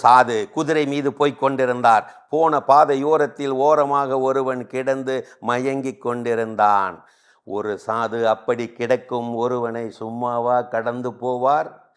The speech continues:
இறங்கி நீரை முகத்தில் தெளித்து எழுப்பி குடிநீர் கொடுத்து தாங்கி பிடித்தபடி குதிரை மீது ஏற உதவினார்.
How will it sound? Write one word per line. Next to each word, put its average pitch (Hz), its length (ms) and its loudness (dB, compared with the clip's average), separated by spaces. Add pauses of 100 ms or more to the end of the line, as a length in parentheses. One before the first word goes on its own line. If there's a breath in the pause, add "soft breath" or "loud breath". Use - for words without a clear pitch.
(220 soft breath)
இறங்கி 151 840 0 (220 soft breath)
நீரை 139 460 2
முகத்தில் 131 580 -2
தெளித்து 127 680 -4
எழுப்பி 135 840 -6
குடிநீர் 151 580 -6
கொடுத்து 117 640 -4
தாங்கி 175 440 2
பிடித்தபடி 123 720 -4 (280 loud breath)
குதிரை 175 460 4
மீது 143 340 -4
ஏற 127 340 0
உதவினார். 104 800 -4